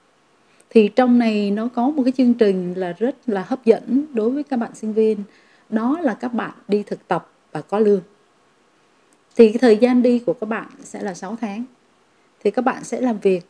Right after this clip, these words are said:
tại doanh nghiệp đó giống như một công nhân, giống như một nhân viên của khách sạn đó. Và các bạn được hưởng lương. Và sau cái thời gian đó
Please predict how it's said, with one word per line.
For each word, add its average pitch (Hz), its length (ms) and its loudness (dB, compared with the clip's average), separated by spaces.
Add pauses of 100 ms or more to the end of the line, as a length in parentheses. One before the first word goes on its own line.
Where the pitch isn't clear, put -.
tại 233 200 -2 (100)
doanh 214 140 0
nghiệp 202 180 0
đó 185 380 -6
giống 269 200 0 (140)
như 302 320 4
một 214 220 0 (100)
công 233 240 2
nhân, 233 200 -2 (360)
giống 294 320 0
như 277 180 6
một 208 220 0 (100)
nhân 220 220 0
viên 214 340 0 (100)
của 143 420 -6 (260)
khách 277 140 -6
sạn - 220 -10
đó. 175 280 -12 (600)
Và 180 160 -4
các 220 160 -12
bạn 214 180 -6 (120)
được 165 200 -6
hưởng 160 160 -6
lương. 196 200 0 (1400)
Và 202 380 -2
sau 294 500 2
cái 320 120 -2
thời 220 140 0
gian 226 220 -2
đó 226 400 -6